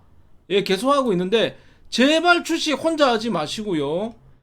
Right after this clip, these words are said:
제발 혼자 하지 마시고 제발 혼자 해서 돈 다 깨먹고, 어, 종목 상담 받고 또는 어떻게 해야 되냐, 저떻게 해야 되냐 이렇게 하지 마시고 제발 좀 따라하세요. 제발 좀.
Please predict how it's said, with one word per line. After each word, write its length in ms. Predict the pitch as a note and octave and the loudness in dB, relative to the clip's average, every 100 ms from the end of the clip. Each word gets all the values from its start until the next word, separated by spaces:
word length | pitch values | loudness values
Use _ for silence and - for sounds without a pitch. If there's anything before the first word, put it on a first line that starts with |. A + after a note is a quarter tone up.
| _ - | _ -6
제발 460 | C4+ E4+ F4 F4 | -2 -2 0 2
혼자 340 | D4+ E4+ D#4 B3 | 2 2 4 4
하지 220 | A3+ B3 | 4 0
마시고 560 | G#3 D3+ G3+ G3 F#3 - | -2 -2 -6 -2 -2 0
제발 360 | A#3 D#4+ E4+ | 0 2 0
혼자 280 | D4 F4 E4+ | 0 0 2
해서 240 | C#4+ A#3+ A3 | 2 2 -2
돈 220 | G#3+ C4+ | -2 -2
다 200 | G3 - | -6 -8
깨먹고, 760 | C#4 B3+ A3 A3 D#3+ F3+ A#3 - - - _ | -6 -4 -6 -4 -2 -2 -4 -10 -20 -20 _
어, 300 | - E3 F3+ | 0 4 4
종목 280 | F3 C#4 C#4+ | 4 0 0
상담 380 | - G3+ G3 G3+ | -2 -4 -2 0
받고 480 | G3+ G#3+ D3+ D3+ F3+ | -2 -2 -4 -4 -2
또는 520 | A#3+ A#3 F#3+ F#3+ B3+ - - - | -2 0 0 0 -4 -8 -20 -12
어떻게 340 | D#3+ D#3+ A3 | -10 -6 -2
해야 80 | A#3+ | 0
되냐, 420 | A#3 A3+ G#3+ F#3+ F#3 | 0 0 2 2 0
저떻게 420 | E3 - A3+ A#3 | -6 -6 -2 0
해야 80 | A3 | 0
되냐 380 | A3 G#3 F#3 - | -2 0 -2 -4
이렇게 240 | A#3+ A3+ | -8 -6
하지 220 | G3+ G#3 | -8 -6
마시고 580 | C#4 D#3+ - G#3+ G3 A#2+ - - - - | -6 -6 -8 -6 -4 -6 -12 -20 -20 -2
제발 480 | D#4+ F4+ F#4 G4 | 2 4 4 2
좀 200 | F#4+ F4+ | 0 -2
따라하세요. 540 | E4+ D#4+ C#4+ A3+ G3 D#3 | 2 4 4 0 -2 -2
제발 480 | - A3+ D#4 D#4+ D#4 | 0 0 2 0 2
좀. 260 | A#3+ C#3+ | -2 -2